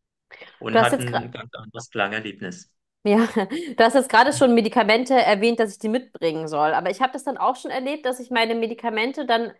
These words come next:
Speaker 1: übers Krankenhaus bekommen hab und gar nicht meine eigenen Medikamente mitnehmen musste.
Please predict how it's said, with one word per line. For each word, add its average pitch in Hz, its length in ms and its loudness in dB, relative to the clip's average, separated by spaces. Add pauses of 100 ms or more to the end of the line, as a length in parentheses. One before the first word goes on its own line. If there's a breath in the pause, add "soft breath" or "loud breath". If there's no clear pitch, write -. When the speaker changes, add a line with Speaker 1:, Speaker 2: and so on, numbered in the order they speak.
(440)
Speaker 1:
übers 226 240 0
Krankenhaus 185 460 -2
bekommen 185 400 -2
hab 175 140 -4
und 185 120 -12
gar 196 160 4
nicht 240 120 -8
meine 208 260 -4
eigenen 240 280 -2
Medikamente 180 540 -6
mitnehmen 190 440 -4
musste. 156 420 -4